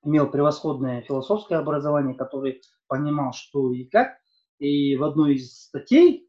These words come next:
э, которая, кстати, до сих пор есть в свободном доступе на сайте Абайки зет, он объясняет, э, происхождение этой религии, да, тенгрианства, да, и как бы,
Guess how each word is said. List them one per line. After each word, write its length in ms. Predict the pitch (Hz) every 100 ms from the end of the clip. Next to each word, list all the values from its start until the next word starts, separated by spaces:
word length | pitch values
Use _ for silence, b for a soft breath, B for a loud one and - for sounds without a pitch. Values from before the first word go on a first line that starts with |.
| -
э, 520 | 139 135 131 127 123 107 - - _
которая, 320 | 147 147 139 123
кстати, 260 | 143 127
до 120 | 123 131
сих 200 | - -
пор 140 | 127
есть 240 | 123 120
в 40 | -
свободном 520 | 131 135 127 120 - _ _ _
доступе 520 | 175 240 233 175 180 151
на 180 | 139
сайте 360 | 131 139 131 131
Абайки 380 | 131 123 123 135
зет, 260 | 180 285 b b b
он 500 | 190 220 202 165 147 - - 165
объясняет, 800 | 165 175 208 220 202 156 - 139
э, 380 | 139 135 135 131
происхождение 1080 | 147 147 - 151 139 180 240 233 214 208 185
этой 360 | 180 170 165
религии, 480 | 160 175 175 151 156
да, 200 | 180 208
тенгрианства, 640 | 156 147 151 147 - 131 135
да, 180 | -
и 140 | - -
как 200 | 156 143
бы, 200 | 147 139